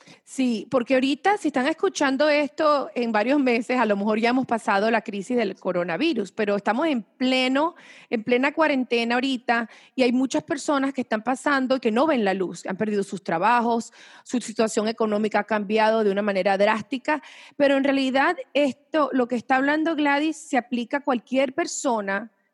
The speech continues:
que está en un momento de su vida donde está bajando en, en esa montaña rusa, como ella dice.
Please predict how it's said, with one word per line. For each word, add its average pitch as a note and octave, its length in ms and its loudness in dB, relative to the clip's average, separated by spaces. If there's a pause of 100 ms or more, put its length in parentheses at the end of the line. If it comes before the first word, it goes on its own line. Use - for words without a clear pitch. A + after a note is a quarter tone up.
(120)
que A#3+ 100 -4
está B3+ 160 0
en C4+ 100 0
un E4 100 0
momento D#4 400 0
de D4 100 0
su B3+ 160 -6
vida B3+ 360 0
donde A3+ 200 0
está C4 240 0
bajando G#3 720 0
en, G3+ 280 -8
en G#3 200 -6
esa G3+ 500 0 (180)
montaña A#3 420 2
rusa, B3 360 2
como G#3 200 -4
ella G3 160 2
dice. F#3+ 440 -10